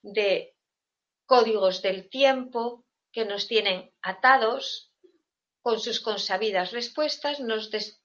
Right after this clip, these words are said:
desvinculamos, nos desprendemos de estos, de todo esto y empezamos a abrir nuevos códigos, como por ejemplo, observar.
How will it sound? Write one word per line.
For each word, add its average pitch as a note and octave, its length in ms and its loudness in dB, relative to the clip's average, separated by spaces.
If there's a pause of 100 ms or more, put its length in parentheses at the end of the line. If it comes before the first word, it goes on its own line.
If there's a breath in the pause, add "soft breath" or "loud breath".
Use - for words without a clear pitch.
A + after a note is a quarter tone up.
(280)
desvinculamos, A#3+ 1800 0
nos A3 240 -4
desprendemos A3 640 -4
de D4+ 140 0
estos, D4+ 440 -6 (480 loud breath)
de C4 120 -4
todo C#4+ 200 4
esto C#4+ 360 4 (260 loud breath)
y B3+ 140 0
empezamos B3 520 0
a D4+ 40 -4
abrir D4 240 0
nuevos C4 320 0
códigos, F#3 500 -2
como G3+ 300 -8
por A3 100 -8
ejemplo, G3+ 540 -6
observar. G3+ 720 -6